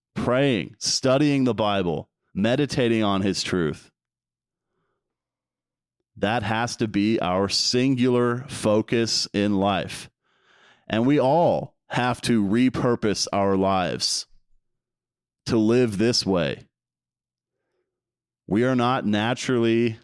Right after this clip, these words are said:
born and raised to put God first. It's just not what is automatic to us. We have to repurpose our lives to become this way.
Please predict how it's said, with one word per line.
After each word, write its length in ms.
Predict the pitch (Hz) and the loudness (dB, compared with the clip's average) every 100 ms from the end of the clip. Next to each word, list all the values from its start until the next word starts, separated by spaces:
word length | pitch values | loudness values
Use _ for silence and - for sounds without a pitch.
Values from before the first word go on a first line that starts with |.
| - | -12
born 760 | 92 95 104 123 131 131 123 - - | -6 -2 0 2 0 0 -4 -10 -4
and 260 | 117 113 | -2 0
raised 680 | 107 113 120 98 110 - - - _ _ _ _ _ _ _ _ _ - | 2 2 2 2 0 -4 -8 -18 _ _ _ _ _ _ _ _ _ -6
to 520 | 113 110 110 110 107 | 0 2 4 2 0
put 260 | - 117 - | -2 -2 0
God 300 | 110 113 113 | 0 0 -2
first. 640 | - 170 135 - - - _ _ - | -2 -2 -2 -4 -6 -8 _ _ -8
It's 200 | 202 - | -6 -4
just 240 | - - | -2 0
not 340 | 104 117 135 | 0 0 0
what 380 | 113 113 123 - _ - - _ - | 0 2 0 -2 _ -20 -20 _ -2
is 220 | 110 104 | -2 0
automatic 600 | 107 113 113 117 170 - | 0 2 0 0 -2 -4
to 240 | - 98 | -2 0
us. 400 | 87 - - - - _ _ _ _ | 0 -2 -6 -6 -10 _ _ _ _
We 160 | 92 110 | -2 0
have 220 | 117 110 | 0 -2
to 80 | 107 | -2
repurpose 800 | 98 113 123 - 139 143 120 110 | 0 0 0 -2 -2 -2 -2 -2
our 140 | 98 | 0
lives 440 | 92 92 98 104 - | 0 0 -2 -4 -4
to 120 | 104 | -4
become 440 | 92 - 104 113 | -4 -2 -2 0
this 240 | 101 85 87 | 0 -2 -2
way. 380 | 95 85 85 | 0 0 -4